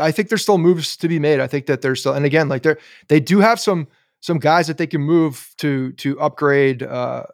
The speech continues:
you know, even in the short term, if that's the case, someone in the, um, uh, someone on the major league roster. But, uh, pitching is definitely gonna be the, the, the next thing that they're looking at h-,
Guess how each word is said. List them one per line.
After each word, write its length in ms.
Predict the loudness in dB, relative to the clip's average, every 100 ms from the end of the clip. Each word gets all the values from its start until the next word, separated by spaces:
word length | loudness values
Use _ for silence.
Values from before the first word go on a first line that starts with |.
| _
you 100 | -8
know, 100 | -6
even 200 | -2 -2
in 60 | 0
the 60 | 0
short 340 | 2 4 2
term, 220 | 0 -4 -4
if 100 | -2
that's 220 | -4 -4
the 60 |
case, 340 | -4 -2 -2 -6 -14 -20 -14
someone 340 | -2 2 4 4
in 140 | 2
the, 200 | 0 0
um, 380 | 0 0 -4 -12 _ _ _ _ -20
uh, 100 | -10
someone 220 | -2 2
on 80 | 4
the 60 | 4
major 260 | 2 2
league 140 | -2 -2
roster. 320 | -4 -4 -6
But, 220 | -6 -6 -10 _ _ _ _ -4
uh, 280 | -2 -2 -2
pitching 420 | 0 4 4 2
is 160 | 0 2
definitely 260 | 2 2
gonna 120 | -2 0
be 300 | 0 0 -4 -6
the, 400 | 0 2 0 -2
the, 220 | -4 -6 -4
the 120 | -4
next 400 | 0 0 0 -2
thing 160 | -4 -4
that 80 | -4
they're 140 | -4
looking 320 | -4 -4 -4 -4
at 220 | -4
h-, 60 | -6